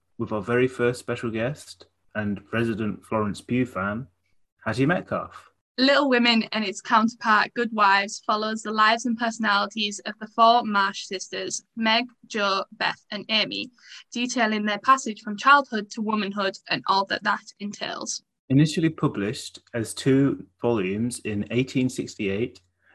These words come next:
Speaker 1: and eighteen sixty-nine, Little Women and Good Wives were immediate critical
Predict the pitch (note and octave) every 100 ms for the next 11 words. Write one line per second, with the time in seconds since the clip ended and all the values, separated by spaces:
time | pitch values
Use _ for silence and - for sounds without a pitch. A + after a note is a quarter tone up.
0 | _ A2+ G#2+ A#2 A#2 A2+ G#2 - - G#2
1 | G#2+ F#2+ G2+ D3 - _ _ - B2+ -
2 | C3+ B2 G2 A#2 - G#2+ - F2+ F#2 F2+
3 | G2+ - - G2+ G2 G#2+ B2+ C3 F2+ F2+
4 | - - - B2+ - - F#2+ F#2